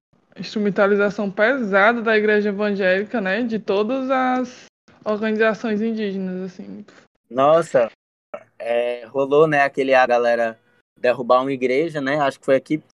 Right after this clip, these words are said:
Speaker 2: Pernambuco, né? Pois é, esse ato da galera derrubar uma igreja por causa que o pastor desrespeitou total as crenças da, e as crenças e os costumes, né, da galera de lá.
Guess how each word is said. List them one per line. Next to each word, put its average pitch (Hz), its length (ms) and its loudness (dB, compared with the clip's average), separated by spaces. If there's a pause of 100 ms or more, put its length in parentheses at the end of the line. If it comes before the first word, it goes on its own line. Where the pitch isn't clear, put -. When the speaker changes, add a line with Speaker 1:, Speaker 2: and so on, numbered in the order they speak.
(240)
Speaker 2:
Pernambuco, 131 680 -2
né? 120 200 -6 (460)
Pois 165 180 2
é, 143 140 2
esse 143 220 -2
ato 135 260 0
da 131 140 0
galera 127 340 0
derrubar 123 340 -2
uma 127 100 -6
igreja 131 520 -2
por 123 180 -14
causa 123 280 0
que 127 160 -6
o 123 180 -4
pastor 123 680 0 (360)
desrespeitou 123 640 -2
total 135 480 2
as 127 160 0
crenças 123 440 -10
da, 113 300 0
e 107 140 -2
as 110 240 -4
crenças 117 440 -4
e 117 60 4
os 110 120 -6
costumes, 120 500 0
né, 117 180 2 (840)
da 110 120 2
galera 117 480 2
de 117 140 -4
lá. 120 340 2